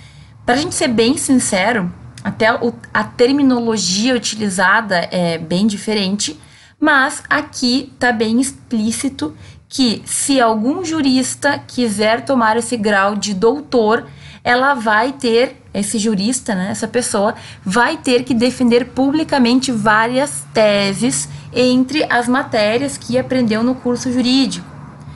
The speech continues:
Até sugiro que vocês deem uma olhada depois aqui nesse, nessa lei que tá disponível até hoje,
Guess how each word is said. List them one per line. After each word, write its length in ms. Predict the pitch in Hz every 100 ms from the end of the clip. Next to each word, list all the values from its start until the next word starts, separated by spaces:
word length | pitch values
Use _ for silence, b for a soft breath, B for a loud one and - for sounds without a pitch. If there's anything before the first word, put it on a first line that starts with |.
| B B
Até 260 | - 208 247
sugiro 400 | 269 294 240 254
que 120 | 285
vocês 300 | 262 269 262
deem 200 | 214 233
uma 140 | 269 277
olhada 420 | 247 214 214 254
depois 520 | 240 233 220 214 226
aqui 480 | 262 277 226 214 285 B B B
nesse, 720 | 208 226 240 277 - 214 170 - -
nessa 440 | - 208 214 - 285
lei 280 | 247 208 254
que 140 | 254
tá 220 | - 208
disponível 500 | 214 - 254 208 220
até 240 | 214 220 269
hoje, 480 | 233 208 208 311